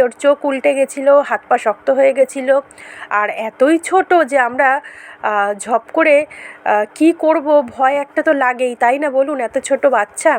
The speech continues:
তো সে, সেখানে গিয়ে ডাক্তার দেখে বলল যে ও তো একটু ছোট, সেকেন্ড টুইন, আর সেকেন্ড টুইন একটু দুর্বল থাকে বেশি, আর একটু ওদের কমপ্লিকেশন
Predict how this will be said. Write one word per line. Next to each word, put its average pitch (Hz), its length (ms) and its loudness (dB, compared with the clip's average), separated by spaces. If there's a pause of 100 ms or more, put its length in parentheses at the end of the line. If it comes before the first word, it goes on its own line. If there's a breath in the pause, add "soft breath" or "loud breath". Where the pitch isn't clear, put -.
(380)
তো 311 80 4 (120)
সে, 311 220 -2 (340)
সেখানে 320 400 -2
গিয়ে 302 280 0 (140)
ডাক্তার 262 400 -2
দেখে 269 300 -2
বলল 269 280 2
যে 269 140 -4
ও 269 80 4
তো 285 140 -2
একটু 277 260 -4
ছোট, 254 420 -2 (280)
সেকেন্ড 294 380 -2
টুইন, 285 260 0 (420 loud breath)
আর 233 180 -2 (120)
সেকেন্ড 320 320 0
টুইন 339 320 -2
একটু 302 260 -4
দুর্বল 285 440 -2
থাকে 320 300 -2
বেশি, 302 360 -4 (160)
আর 254 200 -2
একটু 311 260 -2
ওদের 311 220 2
কমপ্লিকেশন 277 640 -4